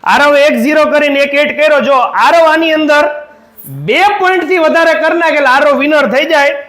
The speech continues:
હવે જોવી છે, ચાલો શું થાય છે. લાસ્ટ ચાન્સ છે આરવભાઈ, come on.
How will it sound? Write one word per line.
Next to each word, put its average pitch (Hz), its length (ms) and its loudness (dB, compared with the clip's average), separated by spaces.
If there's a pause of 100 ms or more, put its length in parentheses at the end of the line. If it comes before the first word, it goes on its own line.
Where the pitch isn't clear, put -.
(200)
હવે 262 200 0
જોવી 285 320 0
છે, 254 140 -2
ચાલો 254 300 -2
શું 247 260 -4
થાય 214 200 0
છે. 170 180 -4 (1120)
લાસ્ટ 311 540 -2
ચાન્સ 302 340 -2
છે 320 60 -2
આરવભાઈ, 302 460 0
come 269 300 -4
on. 262 140 0